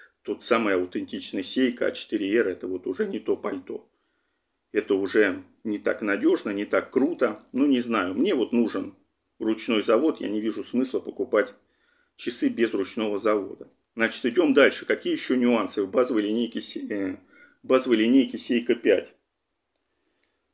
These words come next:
Там низкая водозащита, всего тридцать метров. То есть это защита от брызг.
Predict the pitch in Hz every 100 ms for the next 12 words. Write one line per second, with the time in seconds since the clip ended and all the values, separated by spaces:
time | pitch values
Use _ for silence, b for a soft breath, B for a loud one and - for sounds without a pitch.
0 | _ 156 165 131 165 - 135 120 139 123
1 | 117 117 - 104 - - - _ _ _
2 | _ - 110 127 139 117 120 117 113 98
3 | 90 - - _ _ _ _ _ _ _
4 | _ 120 110 180 175 110 117 - - 123
5 | 107 104 113 95 -